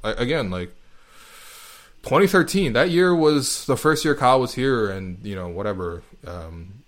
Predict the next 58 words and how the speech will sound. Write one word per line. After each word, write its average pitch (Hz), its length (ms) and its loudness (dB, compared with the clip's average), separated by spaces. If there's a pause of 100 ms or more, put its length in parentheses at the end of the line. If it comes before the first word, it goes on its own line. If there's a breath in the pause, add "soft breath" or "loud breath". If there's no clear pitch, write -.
he 98 60 -14
was, 95 120 -10
like, 92 100 -12
twenty-six 101 460 -8
years 95 140 -10
old, 95 120 -4
and 92 80 -6
then 95 100 -10
just 127 180 -4
to 165 60 -4
see 160 200 -2
him 139 120 -2
now 120 340 2
and 113 120 -4
see 156 220 -4
his 139 180 -4
fight, 135 460 -2
and, 92 180 -10
and 120 200 -8
even 349 280 -2
this 370 180 0
game, 98 240 -8
right? 170 160 0
Like, 147 220 2 (480 loud breath)
it 339 60 -6
was 370 100 6
not 269 180 4
one 151 120 6
of 127 80 -2
Kyle 117 200 0
Lowry's 101 280 -4
greatest 101 340 -4
games. 110 220 -8
He 269 80 -2
hit 285 100 -2
some 139 140 -8
threes 110 280 -4
early, 135 260 -2
but 101 260 -6 (260 loud breath)
was 139 100 -6
really 175 300 0
bricking 123 380 -4
with 101 100 -6
a 98 60 -6
lot 123 180 0
of 107 80 -2
other 107 160 -4
stuff 123 340 -4
and 101 140 -10
was 101 140 -12
complaining 117 340 -6
to 110 60 -4
referees 110 440 -4
and 113 100 -8
like, 107 200 -4
you 226 80 -6
know, 92 120 -12
like, 98 200 -8